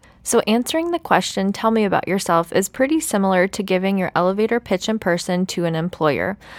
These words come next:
I'll be sharing an example from our interview platform, Big Interview, which Pierre talked about earlier.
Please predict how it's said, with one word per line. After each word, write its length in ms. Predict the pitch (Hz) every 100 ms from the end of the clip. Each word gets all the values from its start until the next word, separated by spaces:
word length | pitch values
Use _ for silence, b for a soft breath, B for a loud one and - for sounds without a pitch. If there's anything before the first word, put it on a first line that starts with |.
| B B B
I'll 140 | 214
be 100 | 254
sharing 340 | 285 269 269 269
an 100 | 269
example 480 | 262 190 190 202
from 240 | 208 202 175
our 160 | 170 -
interview 420 | 233 233 226 226
platform, 640 | - - - 214 208 202
Big 260 | 202 175 196
Interview, 420 | 196 196 202 196
which 220 | 185 -
Pierre 260 | - 190 185
talked 320 | - 165 -
about 240 | 175 147 -
earlier. 540 | 165 156 90 85 202